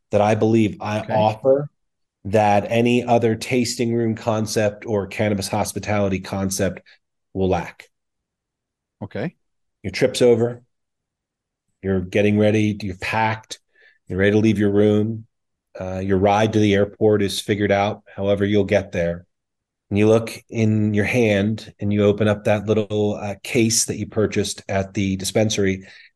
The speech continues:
Speaker 1: and you have one more dog walker left. Uh, you're not going out of your way to go to this place,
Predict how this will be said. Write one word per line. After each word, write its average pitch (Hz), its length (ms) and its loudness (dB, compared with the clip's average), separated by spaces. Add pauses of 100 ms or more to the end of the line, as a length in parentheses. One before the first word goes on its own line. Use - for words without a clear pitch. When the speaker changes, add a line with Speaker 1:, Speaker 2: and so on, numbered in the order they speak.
(140)
Speaker 1:
and 107 160 2
you 117 80 2
have 110 180 2
one 110 180 4
more 110 160 4
dog 92 320 2
walker 73 340 -14
left. - 340 -16 (760)
Uh, 95 60 -14
you're 104 180 2
not 110 200 2
going 117 240 4
out 113 220 2
of 110 100 0
your 113 140 4
way 101 440 0 (760)
to 113 100 -2
go 104 180 4
to 120 540 2
this 110 360 0 (120)
place, - 680 -4